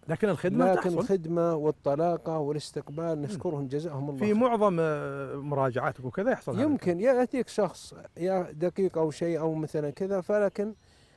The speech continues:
Speaker 2: على كل حال، وأنا أحرص شيء يا شيخ قد قرأته لعلي بن أبي طالب: "ألا يأكل الإنسان بدينه
Speaker 1: أكيد
Speaker 2: ولا
Speaker 1: طبعًا.
Speaker 2: يستفيد بدعوته".
Speaker 1: مؤكد، مؤكد
Speaker 2: إيه.
Speaker 1: هذا. هم
Speaker 2: فدائمًا
Speaker 1: الناس يباشرونك
Speaker 2: حتى
Speaker 1: بهذا.
Speaker 2: أيوة، بس إنك تجدهم
Speaker 1: يباشرونكم.
Speaker 2: من تعاطف وتجدهم من حب، جزاهم الله خير، فندعو لهم.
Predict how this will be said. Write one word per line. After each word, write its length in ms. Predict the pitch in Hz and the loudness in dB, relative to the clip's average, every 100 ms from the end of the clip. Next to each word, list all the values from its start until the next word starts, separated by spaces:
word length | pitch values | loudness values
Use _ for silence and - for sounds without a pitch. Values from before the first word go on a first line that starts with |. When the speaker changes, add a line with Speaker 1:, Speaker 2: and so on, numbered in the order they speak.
| - | -4
Speaker 2:
على 180 | 151 180 | 0 2
كل 200 | 190 175 | 2 0
حال، 140 | 156 | 0
وأنا 280 | 170 208 220 | 2 4 2
أحرص 280 | 190 190 - | 0 -2 -2
شيء 200 | 214 202 | 0 0
يا 120 | 170 | 0
شيخ 240 | 147 185 160 170 160 - | -2 -4 -4 -6 -8 -2
قد 180 | 170 - | -2 -2
قرأته 300 | 180 190 - | 0 0 0
لعلي 260 | 165 175 170 | 0 2 0
بن 120 | 151 | -2
أبي 200 | 151 151 | -4 -4
طالب: 320 | - 190 185 - 170 | 0 2 2 0 -2
"ألا 240 | 175 175 | 2 4
يأكل 220 | 175 - | 2 2
الإنسان 340 | 160 151 190 156 | -2 -2 -2 -2
بدينه 400 | 127 113 95 95 _ _ _ - | -4 -4 -6 -8 _ _ _ -10
Speaker 1:
أكيد 260 | 131 - | -4 4
Speaker 2:
ولا 80 | 175 | 4
Speaker 1:
طبعًا. 100 | 190 | 6
Speaker 2:
يستفيد 420 | 185 - 170 202 160 | 2 0 0 0 0
بدعوته". 480 | 156 123 110 113 143 | 0 0 -2 -4 -6
Speaker 1:
مؤكد، 300 | - - - - | -8 -10 -10 -12
مؤكد 260 | 127 - 240 | -16 -10 -8
Speaker 2:
إيه. 60 | 160 | -8
Speaker 1:
هذا. 80 | 104 - - - | -10 -20 -20 -4
هم 80 | 160 | 4
Speaker 2:
فدائمًا 200 | 175 262 | 6 8
Speaker 1:
الناس 200 | 320 202 | 6 4
يباشرونك 480 | 170 165 185 247 156 | 2 2 2 2 2
Speaker 2:
حتى 100 | 113 | 2
Speaker 1:
بهذا. 180 | 190 175 | 2 4
Speaker 2:
أيوة، 260 | 202 151 | 2 2
بس 260 | 139 170 - | 0 -2 0
إنك 180 | 202 190 | 0 0
تجدهم 160 | 135 | 0
Speaker 1:
يباشرونكم. 340 | 143 180 185 185 | 2 4 4 4
Speaker 2:
من 240 | 180 170 | 0 -2
تعاطف 520 | 165 156 160 - 151 | -2 -2 0 -2 -4
وتجدهم 420 | 165 170 160 160 160 | -4 -4 -6 -4 -4
من 140 | 156 | -4
حب، 200 | - 147 | -6 -6
جزاهم 380 | 151 156 147 151 | -4 -4 -2 -2
الله 160 | 147 | -4
خير، 160 | 147 170 | -4 -4
فندعو 460 | 147 214 185 151 143 | 0 0 2 0 -2
لهم. 280 | 147 156 | -2 -6